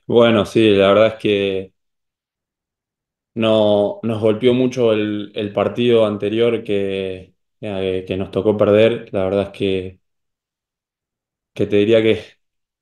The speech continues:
que hasta, o al, o al menos de mi parte, un poco me, me sentí un poco avergonzado de,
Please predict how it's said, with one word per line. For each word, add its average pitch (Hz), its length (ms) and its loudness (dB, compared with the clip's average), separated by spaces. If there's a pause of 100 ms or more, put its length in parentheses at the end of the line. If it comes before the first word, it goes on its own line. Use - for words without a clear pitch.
(100)
que - 120 -8
hasta, 101 360 -4
o 101 100 2
al, 101 160 0
o 104 100 -4
al 98 80 -2
menos 107 220 -4
de 98 80 -6
mi 98 120 -6
parte, 107 380 0
un 101 140 -4
poco 107 220 -2
me, 101 260 -8
me 98 140 -10
sentí 98 260 -6
un 104 80 -2
poco 104 180 2
avergonzado 98 560 2
de, 95 360 0